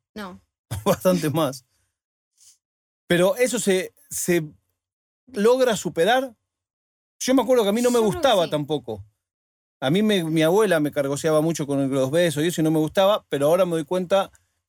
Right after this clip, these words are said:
Speaker 2: Que se repite esa escena, pero al revés.
Speaker 1: Claro. Yo creo que sí,
Speaker 2: Y a
Speaker 1: o
Speaker 2: los
Speaker 1: sea
Speaker 2: padres, ¿qué consejo? Estoy hablando muy en serio, ¿eh?
Speaker 1: Sí, sí, no,
Speaker 2: ¿Qué
Speaker 1: sí,
Speaker 2: consejo
Speaker 1: sí.
Speaker 2: le darías a un padre como de mi edad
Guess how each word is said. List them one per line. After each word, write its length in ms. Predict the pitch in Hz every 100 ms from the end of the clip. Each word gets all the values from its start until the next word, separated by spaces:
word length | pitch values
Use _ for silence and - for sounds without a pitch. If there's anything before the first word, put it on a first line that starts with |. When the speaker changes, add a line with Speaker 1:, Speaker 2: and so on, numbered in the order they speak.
| 147
Speaker 2:
Que 40 |
se 120 | 147
repite 380 | 139 139 196 180
esa 80 | 151
escena, 200 | 170 196
pero 100 | 165
al 80 | 143
revés. 400 | 139 170 127 - _ _ _ -
Speaker 1:
Claro. 340 | 233 196 185 _ _ - _ _ _ _
Yo 140 | - 605
creo 140 | 640
que 100 | 508
sí, 320 | 311 359 320 233 -
Speaker 2:
Y 60 | 185
a 20 |
Speaker 1:
o 40 |
Speaker 2:
los 100 | 208
Speaker 1:
sea 80 | 262
Speaker 2:
padres, 280 | 330 339 262
¿qué 100 | 294
consejo? 420 | 277 269 254 220
Estoy 160 | - 294
hablando 260 | 330 320
muy 140 | 311 320
en 80 | 233
serio, 360 | 269 131 -
¿eh? 80 | 185
Speaker 1:
Sí, 100 | -
sí, 120 | 403 427
no, 40 |
Speaker 2:
¿Qué 100 | 480
Speaker 1:
sí, 40 | 254
Speaker 2:
consejo 360 | 254 247 254
Speaker 1:
sí. 40 | 254
Speaker 2:
le 60 |
darías 340 | 214 240 247 190
a 60 |
un 100 | 190
padre 380 | - 165 139 131
como 240 | 131 139
de 80 | 139
mi 100 | 147
edad 380 | 151 185 226 269